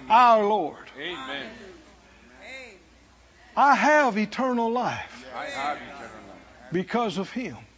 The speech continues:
Speaker 2: Yes.
Speaker 1: My name is written in the Lamb's Book of Life. Because of him,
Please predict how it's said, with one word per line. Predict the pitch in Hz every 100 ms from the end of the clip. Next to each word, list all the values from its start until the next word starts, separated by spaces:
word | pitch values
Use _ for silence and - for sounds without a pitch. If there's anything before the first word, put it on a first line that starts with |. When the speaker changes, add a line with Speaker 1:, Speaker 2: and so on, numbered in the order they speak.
| -
Speaker 2:
Yes. | - 123 113 - - - - -
Speaker 1:
My | 254 311
name | 320 370 349 240
is | 226 220
written | 320 233
in | 226 226
the | 214
Lamb's | 240 294 240 190
Book | 185 226 220
of | 208
Life. | 233 254 143 370 494 587 587 453 294 254 269 277 269 240 190 147 143 - - - - _
Because | 175 - 277 247
of | 226 190
him, | 262 254